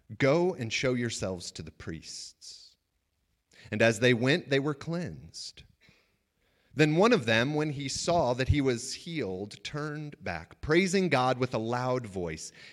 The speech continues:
and he fell on his face at Jesus' feet, giving him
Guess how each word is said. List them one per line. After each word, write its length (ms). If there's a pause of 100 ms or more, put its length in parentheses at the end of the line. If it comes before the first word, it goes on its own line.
and 80
he 80
fell 480
on 200
his 280
face 380
at 120
Jesus' 520
feet, 440
giving 340
him 220